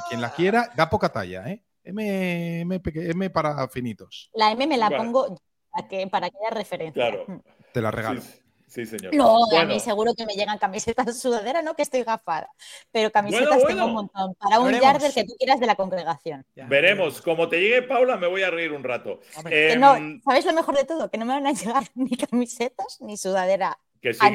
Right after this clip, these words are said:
Speaker 3: sí,
Speaker 2: Anticipo.
Speaker 3: está, está, a mí me ha llegado ayer o ayer, o hoy, es
Speaker 4: A mí
Speaker 3: miércoles,
Speaker 4: hoy,
Speaker 3: ayer.
Speaker 4: a mí hoy.
Speaker 3: Claro.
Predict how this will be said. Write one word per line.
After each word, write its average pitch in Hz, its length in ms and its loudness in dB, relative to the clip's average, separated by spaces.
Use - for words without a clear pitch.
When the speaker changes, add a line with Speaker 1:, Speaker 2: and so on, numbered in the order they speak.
Speaker 3:
sí, 113 140 -2
Speaker 2:
Anticipo. 143 220 -2
Speaker 3:
está, 104 280 -6
está, 101 220 -8
a 104 60 -4
mí 110 120 -4
me 131 120 0
ha - 20 2
llegado 143 320 2
ayer 123 420 0
o 107 480 -2
ayer, 117 360 -8
o 101 220 -14
hoy, 254 340 -6
es 120 240 -10
Speaker 4:
A - 20 -12
mí 120 120 -4
Speaker 3:
miércoles, 262 200 -4
Speaker 4:
hoy, - 80 -10
Speaker 3:
ayer. 123 340 -6
Speaker 4:
a 202 80 -12
mí 247 200 -14
hoy. 247 100 -8
Speaker 3:
Claro. 120 380 -2